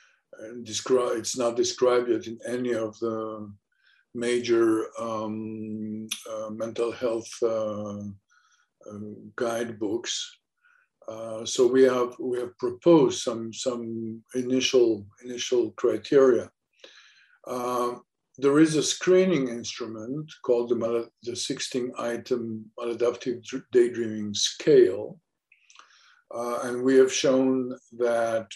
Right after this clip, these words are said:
uh, w-, when people scoring above a certain cutoff score, and for example, the average score of forty, uh, are more likely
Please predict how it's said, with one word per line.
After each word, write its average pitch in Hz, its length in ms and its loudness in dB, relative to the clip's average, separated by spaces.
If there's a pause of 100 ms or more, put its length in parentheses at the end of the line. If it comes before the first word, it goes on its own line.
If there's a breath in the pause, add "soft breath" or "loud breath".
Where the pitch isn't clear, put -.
(160)
uh, 110 460 -6 (1400)
w-, 123 260 -8 (160)
when 131 400 -2 (400)
people 147 380 0
scoring 127 880 2 (140)
above 127 500 4
a 120 80 -2
certain 123 460 -4
cutoff 151 440 0
score, 117 600 -2
and 107 140 -12 (140)
for - 140 -12
example, 110 340 -8
the 117 180 -4
average 110 640 -2
score 113 420 2
of 107 200 -4
forty, 151 680 2 (920 soft breath)
uh, 120 480 0
are 127 220 0
more 135 320 6
likely 120 560 0